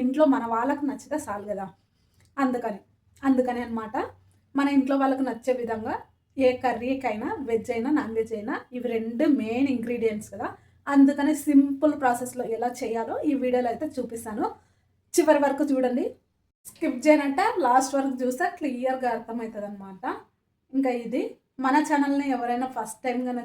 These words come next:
చూస్తుంటే తప్పకుండా ఒక చిన్న లైక్ ఇవ్వండి. అలాగే వీడియో మొత్తం చూసిన తర్వాత నచ్చితే మాత్రం సబ్స్క్రైబ్ అయితే చేసేసుకోండి. ఇంకా ప్రాసెస్లోకి వెళ్దామా? ఇప్పుడైతే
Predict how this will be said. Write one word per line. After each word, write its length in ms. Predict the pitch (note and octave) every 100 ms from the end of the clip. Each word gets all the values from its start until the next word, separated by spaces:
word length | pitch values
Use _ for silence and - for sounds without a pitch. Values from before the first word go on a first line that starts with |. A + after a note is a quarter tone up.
| -
చూస్తుంటే 480 | A#3+ - A#3 A3+ D4+ D#4
తప్పకుండా 560 | - - A#3+ A#3+ A#3+ B3
ఒక 240 | - - A#3+
చిన్న 180 | B3 A3 A#3
లైక్ 200 | G#3+ -
ఇవ్వండి. 300 | G#3 G3+ G3+ D4 - D4+
అలాగే 340 | D4+ D4+ D4+ - G3+
వీడియో 200 | G3+ A#3+ C4+
మొత్తం 260 | A3+ G3+ B3+ B3
చూసిన 300 | G#3 A#3 B3+ A#3
తర్వాత 260 | A3 G#3 A#3+ D4+
నచ్చితే 340 | A#3+ - B3+ A#3+
మాత్రం 260 | A3 A3+ A4 -
సబ్స్క్రైబ్ 500 | B3 A#3 - A#3+ G#3+
అయితే 140 | G#3 A3+
చేసేసుకోండి. 720 | G#3 G#3 G#3 - G#3 G3 A#3 F#4 - - - - - C4+
ఇంకా 140 | B3 B3+ C4+
ప్రాసెస్లోకి 580 | A#3+ B3+ B3+ B3 A#3 A3+
వెళ్దామా? 380 | G3+ G#3 G#3 A3 A3+ - - -
ఇప్పుడైతే 340 | C4+ C4+ A#3